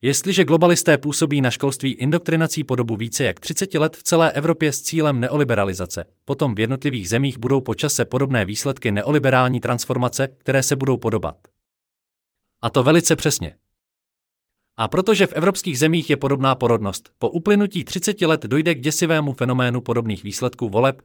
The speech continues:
protože populace v zemích E U, která prošla za třicet let školstvím, byla indoktrinována stejně, což vede k podobnému přepisu do výsledků voleb.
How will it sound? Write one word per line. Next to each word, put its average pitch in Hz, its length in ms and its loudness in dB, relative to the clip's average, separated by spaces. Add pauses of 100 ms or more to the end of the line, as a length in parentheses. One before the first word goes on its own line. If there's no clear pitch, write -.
protože 107 360 -4
populace 135 460 -2
v 98 60 -6
zemích 117 340 -2
E 120 120 0
U, 151 160 0
která 127 320 0
prošla 127 340 -2
za 113 120 -2
třicet 131 320 -4
let 104 140 -2
školstvím, 147 580 -2 (220)
byla 123 200 0
indoktrinována 156 840 0
stejně, 139 420 0 (140)
což - 220 -4
vede 147 160 2
k - 80 -4
podobnému 160 500 2
přepisu 156 420 -2
do 120 120 0
výsledků 156 460 -2
voleb. 127 340 -2